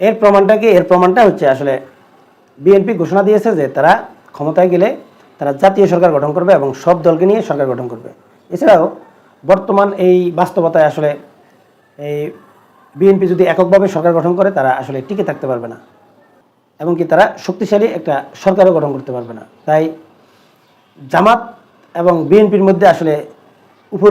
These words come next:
দিয়ে যে দূরত্বটা দেখা যাচ্ছে, আসলে বিতর্কতভাবে সেই দূরত্ব থাকবে না। কারণ আগামী নির্বাচনে বিএনপি এবং জামাতের মধ্যে এই লড়াইটা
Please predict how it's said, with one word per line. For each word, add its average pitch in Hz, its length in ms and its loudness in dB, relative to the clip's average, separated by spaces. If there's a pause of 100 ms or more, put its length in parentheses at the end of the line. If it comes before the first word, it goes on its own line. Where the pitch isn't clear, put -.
(100)
দিয়ে 196 200 6
যে 175 140 4
দূরত্বটা 165 420 0
দেখা 143 180 0
যাচ্ছে, 151 200 -4 (100)
আসলে 139 260 -8
বিতর্কতভাবে 196 540 0 (240)
সেই 247 180 -4
দূরত্ব 202 240 -2 (680)
থাকবে 196 280 0
না। 131 120 -4
কারণ 180 160 4 (720)
আগামী 214 340 4
নির্বাচনে 208 380 4 (560)
বিএনপি 208 400 2
এবং 180 120 2 (140)
জামাতের 208 360 2
মধ্যে 226 180 0 (120)
এই 196 120 6
লড়াইটা 226 340 4